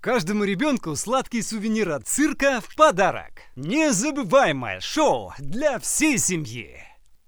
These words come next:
Заказ билетов: восемь девятьсот десять шестьсот сорок два ноля девяносто три. Цирк, цирк, цирк!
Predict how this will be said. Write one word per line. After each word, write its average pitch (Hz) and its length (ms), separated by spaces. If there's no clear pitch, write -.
Заказ 143 540
билетов: 151 840
восемь 151 460
девятьсот 202 480
десять 151 360
шестьсот 185 460
сорок 208 380
два 135 220
ноля 175 400
девяносто 170 640
три. 120 460
Цирк, 226 580
цирк, 294 580
цирк! 262 760